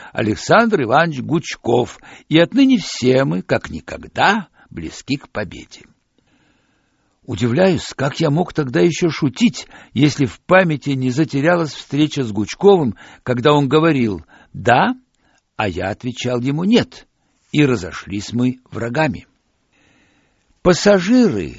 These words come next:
назовем так, двухлитерных А и Б, на что-то еще надеялись, не ведая той правды, которая не оставляла им никаких надежд.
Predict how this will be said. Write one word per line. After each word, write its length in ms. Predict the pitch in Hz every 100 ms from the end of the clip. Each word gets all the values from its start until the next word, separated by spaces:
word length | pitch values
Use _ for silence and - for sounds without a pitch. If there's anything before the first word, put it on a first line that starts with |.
| -
назовем 540 | 113 151 160 196 208
так, 420 | 190 143 107 - -
двухлитерных 1200 | 104 127 156 117 131 - 101 90 92 92 - - _
А 160 | 131 110
и 220 | - 95
Б, 260 | 113 160 175 - - - _
на 160 | 117 135
что-то 340 | 127 220 226
еще 320 | 226 190 - 196
надеялись, 760 | 214 185 117 65 - 67 -
не 160 | 120 120
ведая 340 | 170 147 147
той 220 | 131 127
правды, 500 | 110 165 226 185 82 - - - _
которая 400 | - 120 196 208
не 140 | 190 196
оставляла 580 | 165 - 156 196 208
им 180 | 214 190
никаких 640 | 196 269 - 220 - 127 -
надежд. 680 | 110 110 - - - -